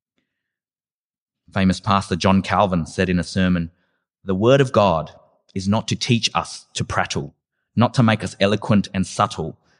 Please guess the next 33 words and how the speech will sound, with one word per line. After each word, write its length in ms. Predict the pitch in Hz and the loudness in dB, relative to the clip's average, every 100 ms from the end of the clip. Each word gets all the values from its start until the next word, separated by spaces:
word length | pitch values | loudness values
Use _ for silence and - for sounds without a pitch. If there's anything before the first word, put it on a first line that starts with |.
| _ _ | _ _
and 220 | 101 95 | -2 2
know 220 | 104 104 101 | 4 4 2
not 280 | 95 - | 0 0
what. 320 | 90 80 - - _ _ _ _ _ _ | -2 -4 -6 -20 _ _ _ _ _ _
It 100 | 95 | -4
is 120 | 98 | -4
to 120 | - 95 | -4 -2
reform 840 | 95 - - 120 127 123 123 123 107 | -2 -2 2 4 4 4 2 0 -2
our 180 | 107 | 0
life 440 | 101 101 87 - - _ _ _ _ | 2 2 2 -4 -20 _ _ _ _
so 180 | - 90 | -10 -2
that 160 | 95 - | -2 0
it 100 | 95 | -2
is 140 | 90 | 2
known 340 | 98 107 113 110 | 2 4 2 2
that 140 | - | 0
we 120 | 104 | -2
desire 540 | 92 85 95 98 107 101 | -2 -2 0 0 0 -4
to 140 | 90 | -6
serve 500 | - - 101 104 104 | -8 0 2 0 0
God, 320 | 87 82 78 - - | -2 0 -4 -12 -10
to 80 | - | -8
give 240 | 92 120 110 | 0 2 2
ourselves 500 | 107 - 104 95 95 | 0 0 0 0 0
entirely 540 | 85 - 104 113 101 | -2 0 2 2 0
to 100 | 95 | -2
him, 300 | 90 90 90 - - | -2 0 0 -4 -8
and 100 | 92 - | -6 -4
to 100 | 104 | -4
conform 600 | - 80 - 110 113 107 | -4 -6 -2 0 2 2
ourselves 560 | 95 - 90 87 82 - | 2 0 0 0 -2 -10
to 140 | 76 | -10
his 480 | - 98 92 87 | -4 0 0 -2